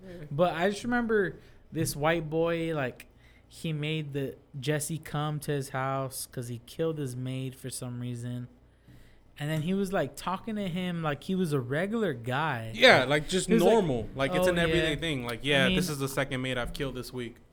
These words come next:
Speaker 2: I, I bought this fucking cover for my El Camino. Something like that, right? Like,
Speaker 1: Yeah,
Speaker 2: he,
Speaker 1: yeah,
Speaker 2: he had,
Speaker 1: yeah,
Speaker 2: like,
Speaker 1: yeah.
Speaker 2: El Camino. He had, like, a
Speaker 1: But that was in the movie, though. Didn't that happen in the El,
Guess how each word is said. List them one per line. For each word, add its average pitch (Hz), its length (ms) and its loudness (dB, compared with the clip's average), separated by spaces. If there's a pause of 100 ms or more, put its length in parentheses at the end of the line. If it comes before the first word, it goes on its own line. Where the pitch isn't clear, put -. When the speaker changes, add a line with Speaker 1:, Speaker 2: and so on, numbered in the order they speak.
(200)
Speaker 2:
I, 196 560 4 (1500)
I 147 60 -4
bought 143 480 -2
this 143 260 -6
fucking 135 580 -6
cover 131 380 -6
for 131 160 -10
my 120 380 -6
El 127 140 -6
Camino. 123 640 -8 (1000)
Something 302 300 -4
like 165 180 0
that, 139 180 0
right? 254 280 -2
Like, 196 120 -2
Speaker 1:
Yeah, 208 100 4
Speaker 2:
he, 196 80 4
Speaker 1:
yeah, 240 100 6
Speaker 2:
he 339 60 4
had, 415 100 2
Speaker 1:
yeah, 415 120 6
Speaker 2:
like, 392 180 2
Speaker 1:
yeah. 190 120 0
Speaker 2:
El 190 80 2
Camino. 214 560 -2
He 196 160 -4
had, 185 160 -2
like, 180 240 -4
a 123 260 -4
Speaker 1:
But 160 120 4
that 180 180 6
was 247 140 2
in 214 120 2
the 139 60 0
movie, 127 540 -2
though. 110 300 -10 (1400)
Didn't 156 160 -4
that 175 80 -2
happen 170 260 -2
in 147 100 -2
the 123 200 -4
El, 131 120 -2